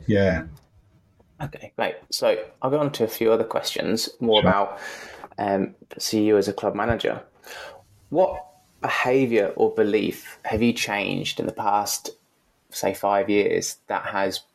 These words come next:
Speaker 2: positively impacted your personal or professional life? So for, for me, I used to always think that before I could implement an idea or a process, it would have to be a hundred percent ready to go before I, I felt comfortable with it.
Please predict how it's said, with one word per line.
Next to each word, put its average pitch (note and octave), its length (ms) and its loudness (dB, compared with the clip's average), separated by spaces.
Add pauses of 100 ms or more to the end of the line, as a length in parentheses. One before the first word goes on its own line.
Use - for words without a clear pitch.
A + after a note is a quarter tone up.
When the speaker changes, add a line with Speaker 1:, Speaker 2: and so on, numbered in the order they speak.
Speaker 2:
positively G#2+ 540 0
impacted - 800 -2
your F#2+ 280 2
personal G2+ 640 0 (500)
or G#2 120 0
professional - 520 -4
life? - 360 -2 (760)
So A#2+ 180 2
for, B2+ 160 -4
for - 180 0
me, B2+ 360 2 (520)
I B2+ 60 0
used C3+ 240 2
to B2 60 2
always A2+ 260 4
think G#2+ 260 -2
that - 400 -4 (280)
before A2 420 2
I G#2+ 80 2
could - 180 0
implement A#2 420 0
an G#2+ 100 2
idea G#2+ 420 4
or G2+ 120 4
a - 20 0
process, - 640 0
it - 140 -12
would G2 120 0
have - 280 -6
to G#2 100 -2
be G2 460 2 (160)
a G#2 100 4
hundred A2 380 2
percent G2+ 440 0 (720)
ready G#2 220 2
to G#2 140 0
go G#2 240 4
before G#2 400 0
I, G#2 240 0
I - 20 -4
felt - 240 -2
comfortable A#2 460 -2
with C3 120 2
it. - 240 -2